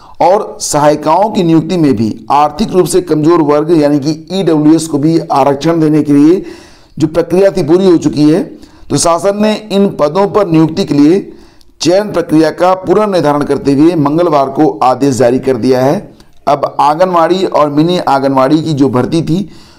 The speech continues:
वो अब आगे बढ़ सकेगी। आपको याद होगा कि जनवरी दो हज़ार इक्कीस में कुल बावन हज़ार पदों पर ये वैकेंसी आई थी। उस समय ईडब्ल्यूएस के आरक्षण का प्रावधान नहीं था,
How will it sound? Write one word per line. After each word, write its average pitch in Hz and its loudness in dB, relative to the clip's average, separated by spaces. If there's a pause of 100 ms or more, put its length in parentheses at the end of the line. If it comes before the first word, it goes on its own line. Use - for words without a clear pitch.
(200)
वो 180 4 (180)
अब 156 0
आगे 147 2
बढ़ 156 0
सकेगी। 147 -2 (520)
आपको 165 2
याद 175 2
होगा 196 0
कि 202 -2
जनवरी 160 0
दो 160 2
हज़ार 160 2
इक्कीस - -4
में 180 -4
कुल 160 0
बावन 139 0
हज़ार 143 0
पदों 139 0
पर 147 0
ये 139 2
वैकेंसी 131 0
आई 131 2
थी। 165 -4 (640)
उस 202 -2
समय 190 0 (180)
ईडब्ल्यूएस 165 2
के 180 0 (140)
आरक्षण 139 0
का 160 2
प्रावधान 135 2
नहीं 139 2
था, 156 2